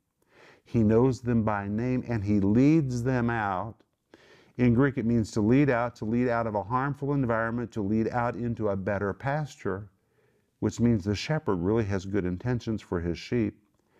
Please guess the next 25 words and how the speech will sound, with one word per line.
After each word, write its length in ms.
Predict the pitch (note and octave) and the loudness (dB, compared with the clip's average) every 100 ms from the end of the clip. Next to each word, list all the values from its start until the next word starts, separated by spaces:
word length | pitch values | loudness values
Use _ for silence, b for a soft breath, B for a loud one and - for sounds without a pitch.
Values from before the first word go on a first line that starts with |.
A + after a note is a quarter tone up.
| b b b b | b b b b
And 200 | B2+ A2+ | 2 4
verse 220 | G#2+ G2 | 2 0
four 280 | - E3+ F#3 | -4 -2 -2
says, 520 | - D#2+ E2+ - - _ _ _ _ _ _ _ _ - _ _ _ _ _ _ _ - B B B | -2 -4 -4 -6 -12 _ _ _ _ _ _ _ _ -20 _ _ _ _ _ _ _ -20 B B B
"And 160 | B2 B2+ | 0 4
when 120 | C3 | 4
he 60 | B2+ | 2
putteth 320 | - E3 F3 | 2 0 0
forth 280 | D#3+ A#2+ A#2+ | 0 0 0
his 180 | A2+ B2 | -2 2
own 200 | A2+ A2+ | 2 0
sheep, 420 | - C#3+ B2 - _ | 0 0 0 -4 _
he 200 | - D3 | 0 2
goeth 440 | B2 C3 B2 A#2+ - | 4 2 2 0 -4
before 640 | A2 A#2 - D#3+ E3 G3 | 0 0 -2 -2 0 0
them." 540 | D3 A2 G2 G2+ A#2+ A#2 _ _ _ _ _ _ _ _ A2 | 0 -2 -2 -4 -6 -8 _ _ _ _ _ _ _ _ 2
Goeth 320 | C#3+ C#3+ B2 | 4 4 2
before 420 | B2+ A#2 E3 E3+ | -2 0 -2 0
them 180 | C3+ B2+ | 0 0
in 180 | B2 A#2+ | 0 2
Greek 220 | B2 G#2+ | 2 4
means 240 | A#2+ A#2 | 4 4
in 140 | C#3+ D#3 | 2 0
front 320 | D3+ B2 A#2+ | 0 -2 -2
of. 340 | A#2+ C#3 C3+ | -2 -4 -10